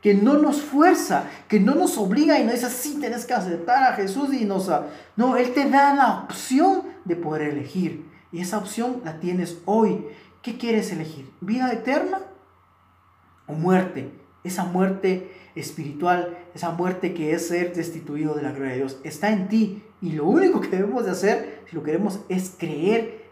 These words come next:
en Él. Hay una frase que me impactó bastante, y, y hace unos días, fue que este pastor nos está explicando, "Mire,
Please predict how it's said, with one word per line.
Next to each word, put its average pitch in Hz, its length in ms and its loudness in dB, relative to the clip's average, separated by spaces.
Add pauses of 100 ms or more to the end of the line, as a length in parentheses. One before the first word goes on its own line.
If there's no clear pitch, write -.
(180)
en 131 200 -10
Él. 165 320 -4 (320)
Hay 208 160 2
una 262 160 4
frase 220 540 2
que 185 100 -4
me 160 140 -4
impactó 156 540 -2
bastante, 165 720 -2 (380)
y, 143 80 -14
y 147 600 -16 (400)
hace 185 240 -4
unos 196 240 -2
días, 170 400 0 (460)
fue 202 240 4
que 175 420 0
este 147 800 -2
pastor 180 340 0
nos 185 160 0
está 175 140 -2
explicando, 175 420 0
"Mire, 208 500 2